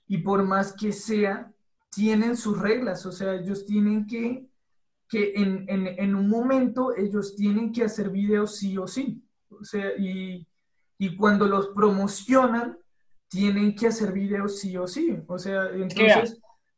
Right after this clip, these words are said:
Speaker 1: también, también como que llega a ser, empieza siendo por gusto, pero poco a poco se va volviendo más una obligación.
Speaker 2: Pero espere, va a obligar, y no,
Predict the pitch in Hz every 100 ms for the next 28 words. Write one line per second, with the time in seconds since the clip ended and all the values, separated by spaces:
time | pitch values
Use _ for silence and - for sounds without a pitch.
0 | _ _ _ 226 220 214 233 254 - -
1 | - 220 220 226 226 254 262 254 269 269
2 | 254 - _ _ _ _ _ _ _ 170
3 | 160 214 220 233 226 247 233 - - -
4 | 220 208 220 247 254 240 - 247 254 240
5 | 220 220 214 180 175 240 208 294 320 -
6 | _ _ _ _ _ _ _ - 226 220
7 | 208 214 220 220 226 - 226 220 226 226
8 | 208 196 180 196 190 202 196 196 196 208
9 | 214 202 196 196 208 196 180 - 214 208
10 | 160 - _ _ _ _ _ _ _ _
11 | 170 165 160 180 117 - 131 151 190 180
12 | - - _ 170 180